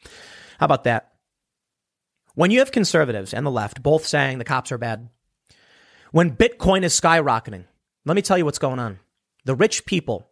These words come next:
are moving their money fast. They're buying property fast. Trust me. I'm looking at properties right now. They don't last a day.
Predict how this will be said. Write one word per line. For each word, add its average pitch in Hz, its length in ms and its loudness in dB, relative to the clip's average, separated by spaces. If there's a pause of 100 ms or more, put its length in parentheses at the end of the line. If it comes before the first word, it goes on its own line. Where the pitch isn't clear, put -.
are 143 140 0
moving 175 500 2
their 175 160 2
money 131 440 -2
fast. - 580 -2 (300)
They're 135 120 2
buying 143 420 0
property 151 540 -2 (140)
fast. - 800 -2 (1000)
Trust - 580 -2
me. 104 220 -10 (1300)
I'm 170 160 0
looking 175 240 2
at 123 80 -4
properties 117 480 -2
right 110 200 -2
now. 113 280 -6 (600)
They 156 200 4
don't 135 360 0
last 131 380 2
a 139 120 0
day. 123 400 0